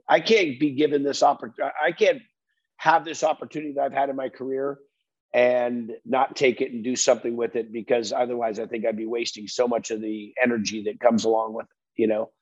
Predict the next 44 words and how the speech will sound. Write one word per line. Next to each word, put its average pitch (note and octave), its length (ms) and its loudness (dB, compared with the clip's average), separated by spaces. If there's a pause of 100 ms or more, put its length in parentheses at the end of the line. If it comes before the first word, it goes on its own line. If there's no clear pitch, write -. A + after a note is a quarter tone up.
(160)
I A2+ 60 6
gotta, A#2 380 6
I B2 60 -2
gotta B2 120 0
make A#2 140 0
sure A#2+ 160 -4
that A#2 80 -6
I A2 100 -6
share A#2 380 -2
with G#2+ 160 -8
people A2 300 -6
and, G#2+ 120 -2 (300)
and A2+ 140 4
shine C3+ 320 6
the B2+ 60 -2
light. A#2 220 2
I A2+ 40 -8
get B2+ 120 -2
all C3 140 2
the B2 60 -4
light C3+ 200 -4
show, C#3 260 -4
you C3 100 -12
know, A#2+ 180 -8
on C3+ 180 -4
me, C3+ 220 -4
and A#2+ 100 -8
I A#2+ 60 -6
know B2+ 140 -8
you B2+ 160 -10
do C3 100 -6
the B2 100 -12
same B2 260 -2
thing. C3 240 0 (300)
I A#2 80 4
just B2 160 -4
try C3+ 120 2
to B2 80 -4
divert A#2+ 460 0
as G#2+ 100 -12
much C3 220 -4
as A#2+ 80 -6
I A#2+ 120 0
can C3 400 0